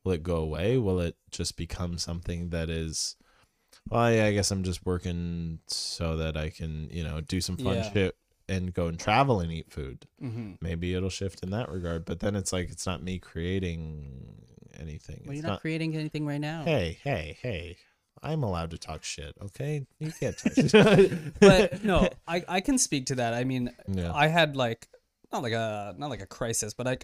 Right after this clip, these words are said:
Speaker 2: I definitely, when I left my chef job that I just left to go start a business,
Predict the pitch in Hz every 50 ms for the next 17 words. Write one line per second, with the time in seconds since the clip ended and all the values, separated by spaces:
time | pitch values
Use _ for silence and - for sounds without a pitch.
0 | _ - 135 139 143 151 147 156 151 160 165 - 151 131 120 117 117 117 117 117
1 | - - - 120 110 101 101 101 - - - 104 101 - - - 117 101 - 95
2 | 98 95 92 101 107 - - - _ _ - 135 151 143 113 107 - - - -
3 | - - - - - 117 71 69 87 107 101 - - - 101 101 98 98 104 117
4 | - - 95 87 - - -